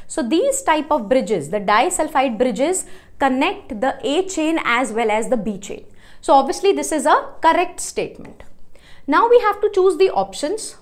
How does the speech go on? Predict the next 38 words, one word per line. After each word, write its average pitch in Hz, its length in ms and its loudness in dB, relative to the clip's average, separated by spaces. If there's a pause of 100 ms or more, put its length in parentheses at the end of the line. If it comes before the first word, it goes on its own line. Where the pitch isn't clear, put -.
(220)
of 220 100 -2
the 302 160 -2
correct 254 320 2
statement. 320 500 -6 (480)
We 330 80 6 (140)
have 480 140 4 (100)
seen 294 340 2 (320)
the 277 140 0
statement 370 500 0
number 294 240 4 (160)
A 226 140 4 (240)
is - 120 -6
correct, 262 560 -2 (240)
we 285 160 0 (120)
have 392 180 0
seen 294 420 -2 (300)
statement 320 400 -4
number 277 400 0
C 370 180 4 (220)
is - 180 -8
correct, 196 380 0
and 262 260 -4
statement 285 320 -2
number 226 260 0
D 277 300 0 (200)
is - 80 -8 (100)
correct. - 340 -14 (800)
So 392 160 2 (140)
out 311 160 0
of 508 100 -2 (140)
all 330 280 10
the 440 120 8
options, 285 500 2 (140)
A, 330 260 -2
C 330 540 0
and 240 420 2
D 294 300 4
only 226 360 -2